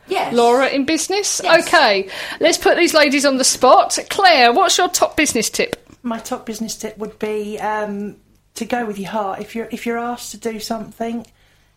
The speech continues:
Speaker 3: if it doesn't feel right to you, don't do it. No job is worth,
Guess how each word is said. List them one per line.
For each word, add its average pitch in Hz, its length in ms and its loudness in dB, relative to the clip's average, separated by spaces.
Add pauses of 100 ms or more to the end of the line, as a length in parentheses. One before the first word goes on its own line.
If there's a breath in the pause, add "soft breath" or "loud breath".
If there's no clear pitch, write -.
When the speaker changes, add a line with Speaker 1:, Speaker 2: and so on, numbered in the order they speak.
Speaker 3:
if - 140 -20
it - 120 -20
doesn't 202 200 -6
feel 214 260 -6
right 214 280 -6
to - 120 -12
you, 214 140 -6
don't 196 320 -8
do 190 80 -8
it. 185 140 -8
No 214 180 -4
job 208 260 -6
is 196 160 -8
worth, 196 680 -8